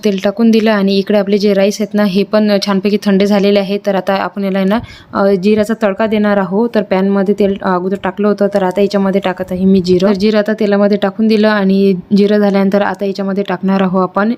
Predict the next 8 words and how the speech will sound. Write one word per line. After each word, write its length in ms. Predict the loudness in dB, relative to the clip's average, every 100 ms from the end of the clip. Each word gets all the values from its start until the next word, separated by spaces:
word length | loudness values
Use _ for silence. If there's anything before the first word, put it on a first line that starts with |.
| -4
शिजलेले 460 | -2 0 2 2 2
राईस. 380 | 2 0 -2 -12 -20 -10 -10 -10 -4
तर 120 | 0
आता 200 | 0 0
याला 260 | 0 2 2
आहे 160 | 2 2
ना, 220 | 2 2
अ, 200 | 0